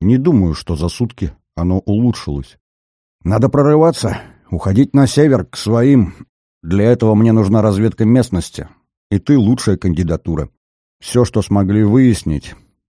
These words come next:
немцы уже на подходе. Со дня на день начнут зачистку.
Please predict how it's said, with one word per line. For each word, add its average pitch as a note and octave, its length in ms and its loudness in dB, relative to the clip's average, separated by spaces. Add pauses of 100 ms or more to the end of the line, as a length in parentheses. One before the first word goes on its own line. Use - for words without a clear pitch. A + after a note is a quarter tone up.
(180)
немцы B2 360 0
уже G2 200 0
на A2+ 100 2
подходе. F2+ 560 -2 (420)
Со G2 180 -4
дня G2+ 240 2
на A2+ 240 2
день E2 320 -4 (160)
начнут F2 480 -4
зачистку. E2 640 -8